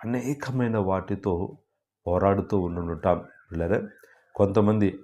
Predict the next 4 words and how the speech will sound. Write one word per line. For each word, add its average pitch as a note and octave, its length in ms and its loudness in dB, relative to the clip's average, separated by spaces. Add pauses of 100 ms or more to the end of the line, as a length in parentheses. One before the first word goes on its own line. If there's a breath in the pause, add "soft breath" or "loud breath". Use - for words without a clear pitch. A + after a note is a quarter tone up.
ఆరోగ్య G2 360 4
సమస్యలతో G2 600 0
పోరాడతారు, E2 800 -4 (480 soft breath)
ఇంకొంతమంది A2 840 2